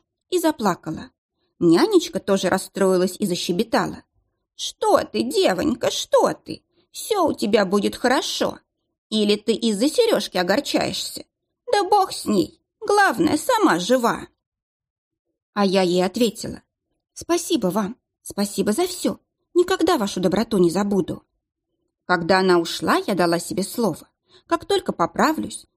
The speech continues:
сделаю ей какой-нибудь подарок. Платок пуховый или шарф. Денег-то она не возьмет.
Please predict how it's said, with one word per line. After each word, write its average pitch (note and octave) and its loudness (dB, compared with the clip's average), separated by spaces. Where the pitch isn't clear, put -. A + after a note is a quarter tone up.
сделаю F#3+ 2
ей F#3 2
какой-нибудь F#3 0
подарок. B3+ -2
Платок F3+ 0
пуховый G3 0
или G#3+ 2
шарф. - -4
Денег-то C#4+ 0
она E3+ 4
не E3 6
возьмет. F3 0